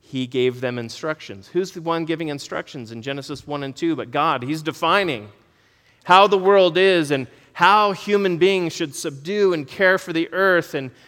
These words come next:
go multiply, fill the earth. And God is giving the instructions. "Don't eat from that, the, from that tree, eat from these trees." God is giving instruction.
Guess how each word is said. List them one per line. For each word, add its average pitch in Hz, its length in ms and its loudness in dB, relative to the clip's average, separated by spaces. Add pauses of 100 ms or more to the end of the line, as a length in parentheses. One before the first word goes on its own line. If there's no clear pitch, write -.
(140)
go 202 220 6
multiply, 175 760 0
fill 226 500 2
the 190 200 0
earth. 147 320 -2
And 131 160 -6 (180)
God 214 300 2
is 196 120 0
giving 202 280 -2
the 185 80 2
instructions. 180 680 -2 (520)
"Don't 180 300 2
eat 196 180 -6
from 170 240 -2
that, 165 420 -2 (280)
the, 147 160 -6
from 143 200 -6
that 160 200 0
tree, 139 500 -2 (140)
eat 165 180 -6
from 143 220 -10
these 165 260 -2
trees." 107 560 -12 (880)
God 156 640 6
is 170 160 0
giving 160 260 2
instruction. 151 840 0